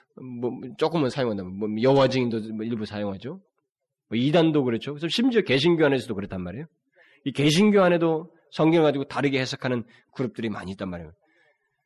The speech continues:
로마 카톨릭 같은 경우는 성경 플러스 전통이란 말입니다. 전통의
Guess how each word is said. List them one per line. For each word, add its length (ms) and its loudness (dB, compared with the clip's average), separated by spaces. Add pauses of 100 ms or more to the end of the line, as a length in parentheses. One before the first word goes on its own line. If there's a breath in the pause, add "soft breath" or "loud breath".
(960)
로마 240 4
카톨릭 400 -2
같은 260 0
경우는 240 4
성경 480 4
플러스 540 -2
전통이란 520 2
말입니다. 280 -6
전통의 500 4